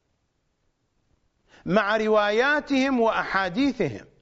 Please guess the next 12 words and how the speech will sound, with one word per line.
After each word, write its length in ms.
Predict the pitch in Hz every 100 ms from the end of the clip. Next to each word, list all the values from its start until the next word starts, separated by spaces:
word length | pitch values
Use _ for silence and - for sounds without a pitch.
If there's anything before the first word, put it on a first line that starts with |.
| _ _ _ _ _ _ _ _ _ _ _ _ _ -
وتتعانق 1000 | 151 185 165 165 175 254 233 - 208 202 - _ _ -
مع 340 | 170 190 180
مضامين 1080 | 196 190 175 185 180 202 247 233 214 170 - - 127
زياراتهم 1400 | 139 196 190 180 185 226 254 254 233 220 226 202 143 - _ _ -
وأدعيتهم 1000 | 156 156 139 135 175 233 233 156 107 90 _ _ _ _ _ _ _ _ _ _ _ _ _ _ _ _
في 520 | - 180 208 208 208 196
لوحة 960 | 254 285 - - 226 226 226 214 185 - - - -
متكاملة 1080 | - 208 - 202 202 262 254 - 175 107 - _ _ _ _ _ _ _ _ _ _ _ _ _ _ _ -
لا 200 | 139 196
يوجد 520 | 247 320 277 262 208
فيها 460 | 180 226 185 185 180
فراغ. 680 | - 165 185 170 127 117